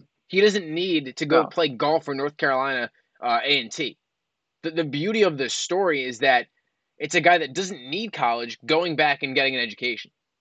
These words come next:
Speaker 1: Like, that,
Speaker 2: Yeah,
Speaker 1: that's a cool
Speaker 2: hundred
Speaker 1: part of the
Speaker 2: percent.
Speaker 1: story. And the fact that he's got a four point oh, like, he deserves to flex it. I'll say that. That's pretty cool. That's pretty
Speaker 2: Yeah.
Speaker 1: cool. And I know we've been
Speaker 2: As a man that, that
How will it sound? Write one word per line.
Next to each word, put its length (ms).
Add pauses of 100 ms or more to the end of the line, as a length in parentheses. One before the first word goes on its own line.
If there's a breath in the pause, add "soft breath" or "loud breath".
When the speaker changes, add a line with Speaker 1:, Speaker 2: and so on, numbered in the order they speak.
(520)
Speaker 1:
Like, 160
that, 160
Speaker 2:
Yeah, 80
Speaker 1:
that's 140
a 60
cool 160
Speaker 2:
hundred 200
Speaker 1:
part 160
of 40
the 20
Speaker 2:
percent. 60
Speaker 1:
story. 360
And 160 (540)
the 80
fact 240
that 60
he's 120
got 220
a 40
four 200
point 260
oh, 140
like, 260 (1400)
he 180
deserves 340
to 80
flex 300
it. 140
I'll 100
say 220
that. 200
That's 200
pretty 200
cool. 280 (1040)
That's 160
pretty 180
Speaker 2:
Yeah. 60
Speaker 1:
cool. 180 (180)
And 220
I 80
know 160
we've 180
been 120
Speaker 2:
As 80
a 60
man 200
that, 300
that 240